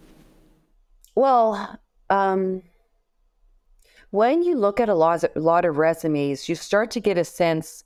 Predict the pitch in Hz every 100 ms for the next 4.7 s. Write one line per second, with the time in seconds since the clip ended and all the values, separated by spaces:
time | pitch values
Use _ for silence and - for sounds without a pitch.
0 | - - - 160 151 151 151 151 _ _
1 | _ _ _ _ _ _ _ _ _ _
2 | 214 - - _ _ _ - - 269 233
3 | - 175 82 - - _ - 220 339 494
4 | 208 226 254 220 156 156 156